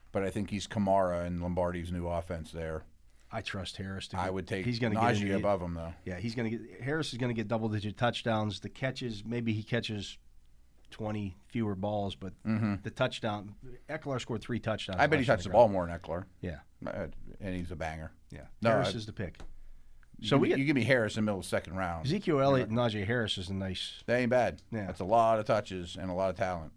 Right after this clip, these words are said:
Speaker 2: A lot of touchdowns.
Speaker 1: A lot of touchdowns.
Speaker 2: Yeah. We're back up again here now at, in the third round,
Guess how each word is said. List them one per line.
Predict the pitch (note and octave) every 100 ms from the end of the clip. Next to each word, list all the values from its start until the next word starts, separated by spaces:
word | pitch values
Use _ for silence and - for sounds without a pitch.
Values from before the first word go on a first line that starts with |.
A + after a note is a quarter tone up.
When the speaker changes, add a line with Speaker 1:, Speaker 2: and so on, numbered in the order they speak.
| -
Speaker 2:
A |
lot | C3
of | A2
touchdowns. | B2+ - D2+ - - - F2
Speaker 1:
A |
lot | F#2+
of | F#2
touchdowns. | F#2+ E2+ D#2+ D2+
Speaker 2:
Yeah. | F2 D#2+ - - - -
We're | A2+
back | G#2+ D3 C#3+
up | C#3
again | B2 B2+ C#3
here | C3 C3+
now | B2+ A#2+ A#2+ B2 A#2 - -
at, | A#2 A2+ A2+ - - - - - - - - - - -
in | A2
the |
third | G#2 C3+ C3+ B2
round, | B2 B2 B2 A#2